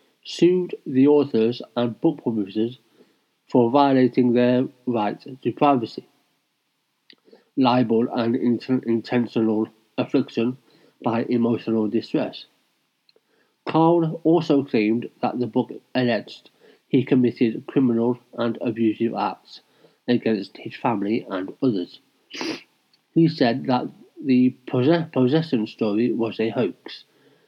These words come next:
concocted by Ed and Lorraine Warren to exploit the family and his brother's mental illness, and that the book presented him as the villain because he did not believe in the supernatural claims.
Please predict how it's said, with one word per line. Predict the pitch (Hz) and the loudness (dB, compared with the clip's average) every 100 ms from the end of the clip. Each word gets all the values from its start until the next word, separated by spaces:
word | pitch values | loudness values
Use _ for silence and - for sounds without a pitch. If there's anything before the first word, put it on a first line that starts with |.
| _ _ - | _ _ -2
concocted | 143 127 - 175 - 117 | 0 2 0 -4 -2 -2
by | - 120 | 0 -2
Ed | - 92 98 | -2 -6 -6
and | - 107 | -6 -4
Lorraine | 110 104 101 | -2 -2 -2
Warren | 110 123 82 82 _ _ _ _ _ - _ - | 0 0 -2 -10 _ _ _ _ _ -20 _ -2
to | 156 | 0
exploit | 127 - - 147 147 | 0 -4 2 4 4
the | 139 | 0
family | 143 120 113 123 | 0 0 0 -2
and | 107 | -4
his | - 120 110 | 0 0 0
brother's | - 113 107 - | -2 -2 -2 -2
mental | 113 101 117 120 | -4 -2 -4 -2
illness, | 135 110 110 120 - _ _ _ _ | 0 0 -2 -6 -14 _ _ _ _
and | 131 131 120 | 0 0 0
that | - | -2
the | 127 113 | -4 -2
book | 170 185 - - _ _ | 0 0 -4 -20 _ _
presented | - 127 160 160 123 - | -4 0 2 0 -2 -4
him | 110 117 - | -2 -4 -4
as | 123 131 127 | -4 -4 -4
the | 127 123 | -4 2
villain | 139 110 98 113 _ _ _ _ | 2 2 -2 -8 _ _ _ _
because | - 117 127 - | -2 2 2 0
he | - 151 147 | 2 4 4
did | 143 | 2
not | 139 135 135 | 2 0 0
believe | 131 123 113 110 - | 0 2 2 -2 -4
in | 107 | -2
the | 110 113 | -2 -2
supernatural | - 113 107 104 120 110 | -2 -2 -2 -6 -6 -8
claims. | - 127 80 76 | -2 -4 -4 -10